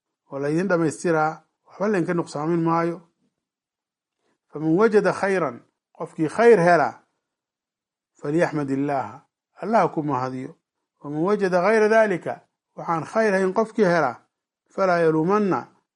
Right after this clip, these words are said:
yaanu dagaalin, "illaa nafsahu," naftiisa moogi.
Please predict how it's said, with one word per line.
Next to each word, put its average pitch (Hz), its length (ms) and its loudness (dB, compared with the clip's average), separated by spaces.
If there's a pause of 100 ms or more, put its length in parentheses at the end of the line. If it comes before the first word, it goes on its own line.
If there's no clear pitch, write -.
(100)
yaanu 190 280 0
dagaalin, 160 560 2 (400)
"illaa 196 280 -4
nafsahu," 160 340 -4
naftiisa 147 380 -6
moogi. 143 440 -6